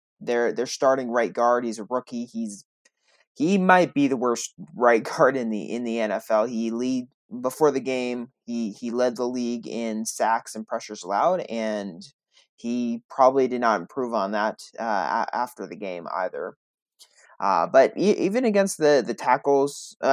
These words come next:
I forgot to mention Brian O'Neill, their, their very good right tackle, went out with an injury as well, which obviously made things a little bit easier. Um, but just multiple guys, pretty, pretty much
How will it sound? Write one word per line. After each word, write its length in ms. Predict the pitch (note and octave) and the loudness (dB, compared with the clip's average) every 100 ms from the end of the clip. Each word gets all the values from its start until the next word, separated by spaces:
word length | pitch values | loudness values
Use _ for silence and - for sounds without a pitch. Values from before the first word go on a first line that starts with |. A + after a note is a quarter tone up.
| C3 | 6
I 40 | |
forgot 260 | C#3 D3+ C#3+ | 6 6 4
to 60 | C#3 | 4
mention 300 | C3 C3+ B2+ | -4 -4 0
Brian 320 | C#3+ C#3+ C#3+ | 6 6 6
O'Neill, 460 | C3 C3 B2+ A#2+ C3 | 2 0 0 -2 0
their, 240 | A2+ A2 | 2 2
their 340 | G#2+ A2 A2 G2+ | 2 2 2 -2
very 380 | F#2+ C#3 C3+ B2+ | 0 4 4 4
good 300 | A#2+ C3 B2 A#2 G2+ | 2 0 0 -6 -10
right 300 | G2+ C3 A#2 | 2 4 4
tackle, 420 | - A#2+ B2 B2 | -2 -6 -4 -4
went 180 | A#2 B2 | -2 0
out 120 | A2+ | 0
with 140 | G#2 A#2+ | 0 -2
an 80 | A2+ | -6
injury 560 | A#2 A2 A2+ A2+ B2 _ | -6 -4 -2 -2 -4 _
as 160 | - A#2+ | -8 -4
well, 340 | A#2 A2 A2 | 4 6 6
which 300 | G#2+ G#2+ - - | 2 -4 -4 0
obviously 380 | G#2+ G#2+ A#2+ | 2 0 -6
made 240 | A#2 A2 G#2+ | -6 -6 -6
things 240 | A2+ A#2 | -8 -8
a 60 | G#2+ | -6
little 160 | A2 | -4
bit 160 | G2+ G2 | -2 -4
easier. 560 | G2 A2 G#2+ G2+ F#2+ - _ _ - - - _ | -6 -6 -4 -2 -2 -6 _ _ -20 -20 -20 _
Um, 600 | - C#3+ C3 B2 G#2 - - _ _ _ _ _ - | 2 4 4 2 -4 -10 -16 _ _ _ _ _ -2
but 160 | C#3+ | 0
just 320 | C#3 D3+ - - _ _ _ _ _ | 2 0 -2 -10 _ _ _ _ _
multiple 520 | D#3 D3+ F#3+ G3 F3+ | 4 4 4 2 2
guys, 580 | C#3+ C#3 D#3+ C3+ G#2+ - - - | 8 10 10 8 0 -12 -12 2
pretty, 220 | D#3 F#3 | 4 4
pretty 180 | D3+ F3+ | 2 4
much 260 | F3+ - | 2 -2